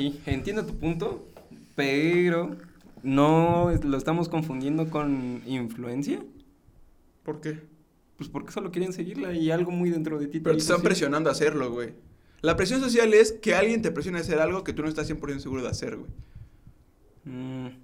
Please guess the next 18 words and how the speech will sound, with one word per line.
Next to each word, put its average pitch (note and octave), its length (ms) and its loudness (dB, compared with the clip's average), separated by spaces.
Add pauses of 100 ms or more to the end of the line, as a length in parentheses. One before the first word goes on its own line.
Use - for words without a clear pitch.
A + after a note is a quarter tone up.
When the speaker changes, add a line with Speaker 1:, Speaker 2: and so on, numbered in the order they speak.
(600)
Speaker 2:
O - 120 -8
que D3+ 80 2
realmente E3+ 460 2
no F3+ 200 2
te E3 120 2
nace E3 240 -2
a D3+ 100 -2
ti D3 80 0
hacer, C#3 320 -2
güey. A2+ 180 -8
Speaker 1:
Tal F#3 180 -2
vez G#3+ 100 -2
no G#3 60 -2
me G#3 120 -4
convence D#3 320 0
tanto E3 240 -2
el C3+ 80 0
ejemplo B2 560 -4